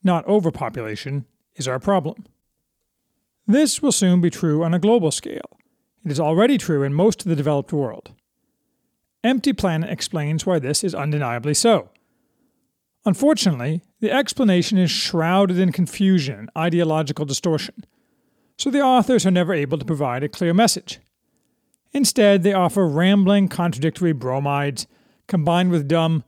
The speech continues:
solutions until the reader throws his hands up in despair, as I did. But then I got a stiff drink, finished the book, and now I'm ready to tell you about it. The authors, two Canadians,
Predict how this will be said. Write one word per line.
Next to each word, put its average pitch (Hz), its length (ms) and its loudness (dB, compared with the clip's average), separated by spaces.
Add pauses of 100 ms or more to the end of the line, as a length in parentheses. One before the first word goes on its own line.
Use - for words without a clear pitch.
(100)
solutions 190 840 0 (400)
until 240 220 4
the 247 100 4
reader 190 320 4
throws 190 440 2
his 156 100 -4
hands 170 280 0
up 160 160 0
in 160 80 0
despair, 160 540 0 (240)
as 214 100 2
I 226 180 4
did. 123 180 -8 (1000)
But 220 120 4
then 294 120 4
I 277 120 4
got 208 260 2
a 202 60 -2
stiff - 320 -2
drink, 117 380 -6 (260)
finished 214 340 2
the 214 80 2
book, 123 320 -8 (400)
and 285 100 0
now 165 280 2
I'm 151 160 0
ready 131 160 -4
to 156 100 -8
tell 226 220 2
you 160 120 2
about 120 280 -8
it. - 160 -20 (1500)
The 277 140 0
authors, 180 640 0 (640)
two 285 120 4
Canadians, 165 800 0